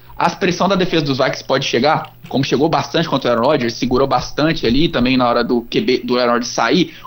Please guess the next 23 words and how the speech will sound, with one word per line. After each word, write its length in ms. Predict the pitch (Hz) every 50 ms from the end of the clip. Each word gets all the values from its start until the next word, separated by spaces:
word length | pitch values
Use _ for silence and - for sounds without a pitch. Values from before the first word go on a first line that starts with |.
| -
O 40 | -
Jalen 180 | 196 226 220 196
Hurts 200 | 196 202 214 -
tem 120 | - 220
uma 120 | 233 233 226
mobilidade 400 | 208 208 208 202 185 185 190 185
muito, 220 | 185 190 - 220 - - -
muito 240 | 220 190 - - 226
boa, 300 | 247 185 190 185 127 -
então 200 | - 147 165 165
ele 100 | 196 -
vai 160 | - 170 208
conseguir 280 | - 220 190 - 165 156
sair, 360 | - - 123 127 131 156 180
vai 180 | 151 135 156 185
ter 140 | - -
um 80 | 170 160
scramble, 380 | - - - 135 143 147 139 123
vai 160 | 139 139 -
ter 280 | - - 160 160 160 - - - - - - - -
uma 160 | - 131 127
corrida 320 | - 135 131 127 123 127
boa. 340 | 117 117 123 135 147 156